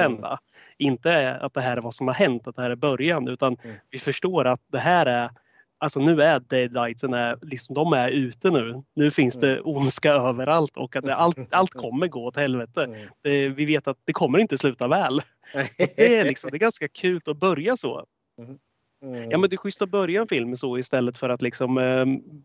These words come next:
Speaker 1: börja med att det, det är ett lyckligt slut eller liknande.
Speaker 2: Mm.
Speaker 1: Och sen när det tillbakablickar, här är det bara, "Nej, men det har
Speaker 2: Mm.
Speaker 1: gått för jävligt på något sätt." <laughs> Och nu ska vi inte spoila allt för mycket redan här, men
Speaker 2: Nej.
Speaker 1: ja, det är ett schysst sätt att,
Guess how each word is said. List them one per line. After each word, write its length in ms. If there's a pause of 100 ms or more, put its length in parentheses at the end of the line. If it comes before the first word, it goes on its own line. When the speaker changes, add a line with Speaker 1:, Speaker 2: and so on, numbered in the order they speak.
Speaker 1:
börja 300
med 180
att 180
det, 160
det 120
är 40
ett 100
lyckligt 360
slut 300
eller 180
liknande. 400
Speaker 2:
Mm. 80
Speaker 1:
Och 80
sen 160
när 80
det 60
tillbakablickar, 640
här 180
är 80
det 60
bara, 160
"Nej, 80
men 120
det 60
har 80
Speaker 2:
Mm. 120
Speaker 1:
gått 100
för 120
jävligt 500
på 80
något 220
sätt." 260 (140)
<laughs> 760
Och 120
nu 120
ska 120
vi 40
inte 120
spoila 300
allt 140
för 60
mycket 300
redan 220
här, 260
men 200
Speaker 2:
Nej. 280 (260)
Speaker 1:
ja, 100
det 60
är 40
ett 80
schysst 240
sätt 220
att, 60